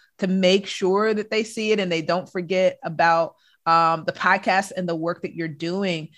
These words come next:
So, um, it so aligns with what, um, we do as Christian authors as well, as we have to be intentional about leveraging the tools, social media, um, being one of them, to get the message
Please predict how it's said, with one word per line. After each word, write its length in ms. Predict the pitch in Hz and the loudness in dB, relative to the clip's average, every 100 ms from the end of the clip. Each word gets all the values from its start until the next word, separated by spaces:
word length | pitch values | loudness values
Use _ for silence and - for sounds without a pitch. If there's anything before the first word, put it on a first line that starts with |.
| _ _ | _ _
So, 580 | - - 196 190 185 185 | -4 6 8 8 6 2
um, 180 | 180 180 | 4 4
it 140 | 190 190 | 2 -4
so 280 | - 202 220 | 2 6 8
aligns 640 | 233 196 180 175 175 175 | 8 8 6 6 2 -2
with 440 | 160 175 170 165 170 | -4 0 0 0 -4
what, 420 | 165 175 170 160 _ 175 | 2 4 4 2 _ -2
um, 420 | 165 160 160 160 | 0 0 -4 -8
we 320 | 175 202 233 208 | -4 -2 -2 0
do 300 | 185 180 180 | 2 2 0
as 340 | 175 170 170 | 2 0 0
Christian 400 | - 180 - 175 | -4 -6 -6 -2
authors 480 | 202 480 - 170 170 | 0 0 -2 -2 -2
as 160 | 165 | -6
well, 340 | 175 214 480 254 | -2 0 0 -2
as 220 | 165 185 | -4 -4
we 160 | 180 262 | -6 -4
have 240 | 262 262 | -6 -6
to 80 | 226 | -6
be 280 | 202 226 220 | -4 -2 -2
intentional 520 | 208 233 247 240 185 | -2 -4 -4 0 0
about 420 | 170 170 165 - | 2 2 2 2
leveraging 440 | 175 190 208 190 180 | 2 2 2 -2 -2
the 80 | |
tools, 380 | 175 - 214 170 | -6 -4 -4 0
social 260 | 190 185 190 | 0 0 -2
media, 460 | 190 220 196 160 - _ _ _ | -2 0 2 2 -2 _ _ _
um, 220 | 175 180 | 0 2
being 260 | 185 185 175 | 2 2 2
one 200 | 175 202 | 2 2
of 120 | 240 | 2
them, 220 | 175 165 165 | 2 0 -4
to 400 | 208 175 170 165 | 0 2 2 -2
get 320 | 165 185 185 | 0 0 0
the 80 | 190 | -2
message 360 | 180 180 170 | 0 -2 -4